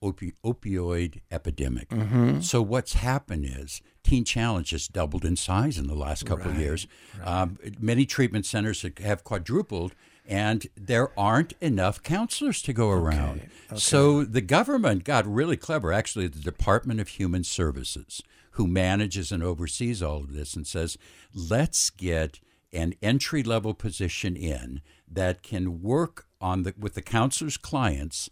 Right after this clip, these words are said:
Speaker 2: Mm-hmm.
Speaker 1: in non-clinical applications.
Speaker 2: Can you give an example of what a peer specialist
Speaker 1: Perfect.
Speaker 2: will do? Because
Speaker 1: Yep.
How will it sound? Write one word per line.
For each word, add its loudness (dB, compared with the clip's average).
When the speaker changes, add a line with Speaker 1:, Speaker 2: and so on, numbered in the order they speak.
Speaker 2:
Mm-hmm. -2
Speaker 1:
in 2
non-clinical 0
applications. -8
Speaker 2:
Can -4
you -2
give -4
an 0
example -2
of -8
what -4
a -16
peer 0
specialist -2
Speaker 1:
Perfect. 0
Speaker 2:
will 0
do? 2
Because -6
Speaker 1:
Yep. 0